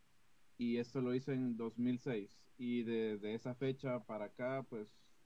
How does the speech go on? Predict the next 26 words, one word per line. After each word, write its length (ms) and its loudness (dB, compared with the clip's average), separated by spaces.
todo 200 -2
el 100 -6
tiempo 260 -4
he 40 -2
usado 680 -2
de 80 0
espalda, 560 0
y, 300 -4
pues, 280 -4
a, 140 -2
para 340 0
mí 160 2
fue 180 0
mi 120 2
solución, 680 -2
y, 180 -2
y 160 -2
lo 160 2
que 100 -2
me 120 4
marcó 680 2
de 680 0
pasar 340 -2
de 160 4
disparar 600 -2
puntajes 760 -2